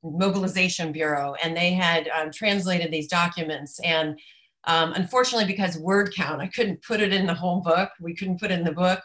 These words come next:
but, um, it talks about the whole engineering plan, um, for basically killing as many American Marines and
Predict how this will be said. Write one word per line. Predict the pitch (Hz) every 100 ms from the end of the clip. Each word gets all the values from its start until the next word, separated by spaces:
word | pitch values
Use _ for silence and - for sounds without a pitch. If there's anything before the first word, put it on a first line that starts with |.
| -
but, | 175 165
um, | 170 160 151 151 - - _
it | 190 180
talks | 208 202 202
about | 190 180
the | 180
whole | 190 170
engineering | 170 165 165 160 156 151
plan, | 160 151 135 139 - _ _
um, | 160 156 156 151
for | 151
basically | 175 190 180 180 175 160 156
killing | 190 170 160 156
as | 160
many | 160 160 156 147 143 _ - -
American | 156 160 156 156 165
Marines | 156 151 151 147 139 - -
and | 156 143 135